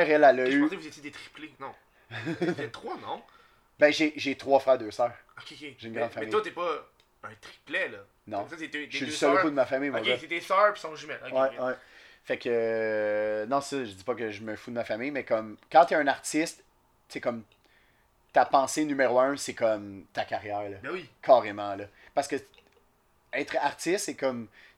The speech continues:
Speaker 1: t'es dans un monde que les gens peuvent pas comprendre quand que tu
Speaker 2: Sauf
Speaker 1: travailles
Speaker 2: les autres
Speaker 1: fucking
Speaker 2: artistes, là.
Speaker 1: Ouais, ouais. <clears throat> Ça a l'air que, <clears throat> pour être artiste, faut tout le temps que tu sois un peu bizarre.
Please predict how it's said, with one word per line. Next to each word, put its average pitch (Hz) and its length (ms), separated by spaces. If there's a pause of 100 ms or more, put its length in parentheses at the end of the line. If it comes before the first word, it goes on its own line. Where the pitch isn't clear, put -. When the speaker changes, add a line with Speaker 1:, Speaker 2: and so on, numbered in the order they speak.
Speaker 1:
t'es 147 120
dans 139 280
un 135 200
monde 156 480
que - 100
les 123 160
gens 139 180
peuvent - 240
pas 139 160
comprendre 123 560
quand 113 140
que 117 100
tu 107 140
Speaker 2:
Sauf 123 140
Speaker 1:
travailles 113 200
Speaker 2:
les - 100
autres - 100
Speaker 1:
fucking - 80
Speaker 2:
artistes, 117 400
là. 113 80
Speaker 1:
Ouais, 120 180 (140)
ouais. 113 140 (440)
<clears throat> 190 640
Ça 175 140
a - 20
l'air 170 160
que, 202 580
<clears throat> 113 100
pour 139 140
être 143 100
artiste, 160 340
faut 123 80
tout - 60
le - 60
temps 185 120
que - 40
tu - 40
sois 120 140
un 107 100
peu 139 360
bizarre. 98 340